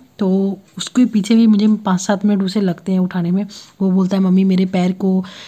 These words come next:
खींचो फिर मैं उठूँगा।" तो वही हो गया। उसको उठाने के बाद मैंने यहाँ पर बेड वगैरह ठीक कर लिया है और इसके बाद फिर मैं अपना जो है झाड़ू पोछा का काम स्टार्ट करूँगी। तो पहले अपने रूम को ठीक किया और ये बरामदे में आ गई हूँ जहाँ पर अभी ट्यूशन पढ़ता है। यहाँ कोई सोता नहीं है,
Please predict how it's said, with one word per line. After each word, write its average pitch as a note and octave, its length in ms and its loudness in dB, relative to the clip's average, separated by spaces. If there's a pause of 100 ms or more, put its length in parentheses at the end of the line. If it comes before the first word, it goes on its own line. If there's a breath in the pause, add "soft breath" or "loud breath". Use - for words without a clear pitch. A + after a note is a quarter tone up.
(140)
खींचो G3 360 0
फिर F#3+ 180 -2
मैं G3 100 -2
उठूँगा।" F#3+ 440 -2 (440 loud breath)
तो F#3 140 -2
वही F#3 240 0
हो G3 140 0
गया। G#3 160 -2
उसको F#3+ 200 -4
उठाने F#3 300 0
के F#3 80 -4
बाद F#3 200 -2
मैंने F#3 220 2 (160)
यहाँ F#3+ 200 -2
पर F#3+ 260 -2
बेड G#3 340 0
वगैरह A3 220 0
ठीक G3+ 260 -4
कर G3 120 -2
लिया F#3+ 220 0
है G#3 160 -2
और F#3 200 -2
इसके F#3 220 -4
बाद F3+ 160 -4
फिर G#3 180 -4
मैं G3 280 0
अपना F#3 420 -4 (460 loud breath)
जो F#3+ 80 -2
है F3+ 260 0
झाड़ू F3 260 -2
पोछा F#3 280 -2
का F#3 160 -2
काम F3+ 220 0
स्टार्ट F3+ 260 -2
करूँगी। F#3+ 440 0 (400 loud breath)
तो A3 260 4
पहले G3 240 0
अपने G3+ 200 0
रूम G3 160 2
को G3 120 -2
ठीक G3 220 -2
किया G#3+ 140 0
और G#3 60 0
ये G3 140 2
बरामदे F3+ 400 2
में G3 140 2
आ F3+ 100 0
गई F#3 180 2
हूँ A3+ 120 4
जहाँ G#3 220 0
पर G#3+ 140 -2
अभी G3+ 240 0
ट्यूशन F#3+ 340 -2
पढ़ता F3+ 220 -4
है। G#3 60 0
यहाँ A#3 180 0
कोई B3 160 0
सोता G#3 320 -2
नहीं G3+ 160 2
है, C#4 180 0